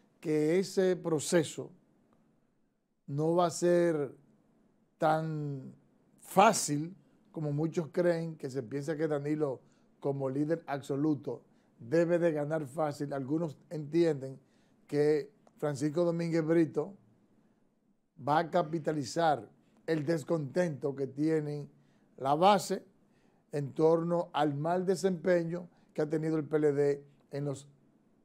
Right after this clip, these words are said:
en los últimos procesos electorales y cuyo líder ha sido Danilo Medina, quien ha encabezado estos procesos como presidente del P L D.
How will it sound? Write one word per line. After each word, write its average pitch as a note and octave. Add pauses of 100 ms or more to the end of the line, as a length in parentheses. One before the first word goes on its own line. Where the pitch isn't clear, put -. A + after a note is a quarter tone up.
(220)
en D3
los C#3
últimos D#3+
procesos D3
electorales D#3+ (340)
y G#3 (1200)
cuyo F#3+
líder G3+ (680)
ha D#3
sido E3
Danilo D3+
Medina, D#3
quien C3+
ha D3
encabezado D3+ (320)
estos D3
procesos D#3
como C3+
presidente C3+
del B2
P A#2
L A2+
D. G#2